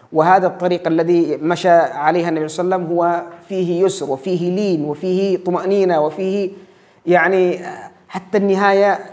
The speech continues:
تص-، تصل بك إلى الجنة، إلى رحمة الله، إلى الخير. كل هذا الدين فيه خير، ليس فيه صعوبة، ليس فيه مشقة على الإنسان. وف-، "ونيسرك لليسرى". الأحكام التي أنزلت:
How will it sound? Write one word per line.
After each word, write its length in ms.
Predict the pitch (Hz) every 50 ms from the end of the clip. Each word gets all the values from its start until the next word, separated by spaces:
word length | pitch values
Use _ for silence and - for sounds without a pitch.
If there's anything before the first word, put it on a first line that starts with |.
| - - - 196
تص-، 360 | 185 - 196 - - 190 165 -
تصل 320 | 196 180 - 214 202 202 190
بك 200 | 190 190 - 202
إلى 200 | 185 190 190 185
الجنة، 360 | 165 196 202 196 147 110 - - - - - - - 165
إلى 160 | 180 185 190
رحمة 280 | 190 180 - 175 165 175
الله، 420 | 180 175 180 185 170 143 - - -
إلى 320 | 147 165 185 185 180 190 185
الخير. 600 | 175 - - - 208 214 196 160 127 - - - - - - _ _ _ _ _ _ _ _ _ _ _ _ _ _ _ _ -
كل 240 | 269 277 247 226 208
هذا 240 | 190 196 185 175
الدين 260 | 185 175 175 202 190 170
فيه 240 | - 185 175 165
خير، 260 | 147 - - 151 135 165
ليس 220 | 247 254 - 233
فيه 220 | 208 226 208 202
صعوبة، 600 | 190 190 196 180 190 185 160 147 143 139 139 139
ليس 240 | 170 415 311 - 240
فيه 300 | 220 233 226 208 202 226
مشقة 580 | 220 208 - - - - - - 151 - - - - - - _ _ _ -
على 100 | 151 151
الإنسان. 520 | 147 151 147 143 - - 170 147 120 - - - - - - - _ _ _ _ -
وف-، 180 | 151 - 185 - - - 175
"ونيسرك 840 | 185 185 185 190 190 185 175 - - - - 131 135 - 185 - 190
لليسرى". 500 | 175 156 156 156 151 - - 120 117 - - - -
الأحكام 500 | - - - - - - 254 240 220 196
التي 260 | 196 196 190 208 185
أنزلت: 400 | 185 185 165 175 196 196 190